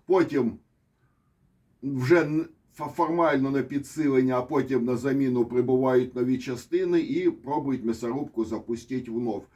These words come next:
Про що це говорить? Що як і вони, так і ми можемо маневрувати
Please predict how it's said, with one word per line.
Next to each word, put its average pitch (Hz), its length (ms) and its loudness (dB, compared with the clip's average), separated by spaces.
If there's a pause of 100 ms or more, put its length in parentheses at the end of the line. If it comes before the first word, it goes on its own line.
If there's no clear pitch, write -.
(280)
Про 165 180 0
що 165 200 2
це 131 160 -2
говорить? 117 440 2
Що 131 120 -2
як 147 300 2
і 135 80 -4
вони, 143 420 0
так 123 380 -4
і 127 100 -2
ми 156 240 2
можемо 135 480 0 (480)
маневрувати 143 1080 2